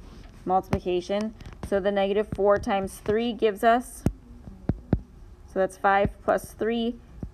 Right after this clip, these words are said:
times the absolute value of six minus one. Or sorry, minus twelve. From here, continue to simplify what's inside those absolute value bars.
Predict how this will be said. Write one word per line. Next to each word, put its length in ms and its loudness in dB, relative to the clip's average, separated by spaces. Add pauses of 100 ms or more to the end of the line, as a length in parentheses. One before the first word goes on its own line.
times 380 0
the 120 -2
absolute 380 0
value 320 2
of 100 -6
six 540 -2 (580)
minus 420 -4
one. 300 -6 (1700)
Or 80 2
sorry, 260 -2
minus 300 -4
twelve. 460 0 (3500)
From 180 6 (100)
here, 380 2 (320)
continue 460 0
to 160 4
simplify 480 4
what's 300 2
inside 360 2
those 160 -2
absolute 340 0
value 280 0
bars. 400 -4